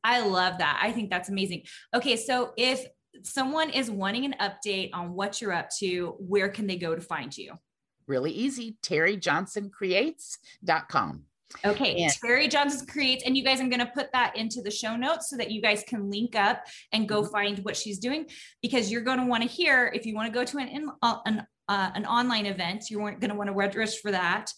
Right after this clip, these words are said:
Speaker 1: And it sounds like she's still gonna cap those live events. So
Speaker 2: Abso-,
Speaker 1: you're
Speaker 2: I
Speaker 1: gonna
Speaker 2: have
Speaker 1: wanna
Speaker 2: to.
Speaker 1: get them. <laughs> Yeah.
Speaker 2: Yeah. Yeah,
Speaker 1: Yeah.
Speaker 2: you have to. Um, so, um, at the website, there are links for the conferences, there are links for the licensing and the club.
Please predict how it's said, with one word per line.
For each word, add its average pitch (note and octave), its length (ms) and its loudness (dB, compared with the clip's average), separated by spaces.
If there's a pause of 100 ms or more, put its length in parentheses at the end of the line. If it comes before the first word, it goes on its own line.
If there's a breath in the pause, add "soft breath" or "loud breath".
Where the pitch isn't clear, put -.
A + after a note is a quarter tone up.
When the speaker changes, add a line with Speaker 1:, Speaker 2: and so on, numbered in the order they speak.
(260 loud breath)
Speaker 1:
And G#3 100 0
it G3 60 -4
sounds G3+ 240 0
like G#3+ 100 -2
she's G#3+ 220 -4
still A3+ 220 -2
gonna A#3+ 180 0
cap A#3+ 560 0 (380 soft breath)
those G3+ 380 4
live G#3 520 2
events. F#3 500 -4
So A3 120 0
Speaker 2:
Abso-, F#3+ 120 4
Speaker 1:
you're G3+ 120 0
Speaker 2:
I F3 120 4
Speaker 1:
gonna E3 100 4
Speaker 2:
have D#3+ 120 4
Speaker 1:
wanna F3 80 -8
Speaker 2:
to. - 120 -2
Speaker 1:
get E3 160 -4
them. - 280 -14
<laughs> - 80 -16
Yeah. G#3 100 2 (160)
Speaker 2:
Yeah. C#3 240 6 (460 loud breath)
Yeah, D3+ 220 6
Speaker 1:
Yeah. C#3 80 0
Speaker 2:
you D#3+ 80 2
have C#3+ 300 0
to. C3 280 2
Um, G3+ 260 4 (200 loud breath)
so, A3+ 420 4 (220)
um, A#3 280 4 (100)
at G3+ 180 4
the D#4+ 80 -4
website, A3 580 0
there F3 140 2
are D#3+ 180 2
links D#3+ 240 -8
for D3+ 100 -12
the D#3+ 100 -10
conferences, B3 880 0
there D#3+ 180 2
are D3 140 0
links D3+ 280 -6
for - 80 -10
the C#3 160 -2
licensing G3+ 800 0
and D#3+ 240 -4
the F#3 60 -8
club. D#3+ 460 0